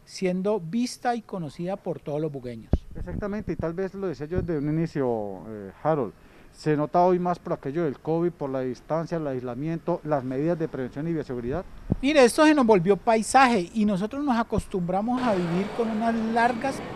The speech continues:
Speaker 1: filas en Aurifarma y nos volvimos insolidarios desde los entes de control hasta todos los ciudadanos. Pero ahora con el confinamiento,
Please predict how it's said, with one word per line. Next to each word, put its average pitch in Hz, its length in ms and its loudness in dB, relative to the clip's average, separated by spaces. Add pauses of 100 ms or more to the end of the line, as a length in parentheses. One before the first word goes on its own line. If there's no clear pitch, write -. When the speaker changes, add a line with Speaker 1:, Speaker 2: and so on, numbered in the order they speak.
(220)
Speaker 1:
filas 254 360 2 (280)
en 196 140 2
Aurifarma 196 640 2 (320)
y 214 80 4
nos 220 120 4
volvimos 202 420 4
insolidarios 196 920 4 (420)
desde 220 320 8
los 208 200 6
entes 247 260 0
de 302 120 2
control 226 380 2
hasta 262 280 2
todos 226 280 2
los 254 140 0
ciudadanos. 180 480 4 (360)
Pero 220 240 10
ahora 233 280 8
con 294 200 4
el 214 260 8 (320)
confinamiento, 190 880 4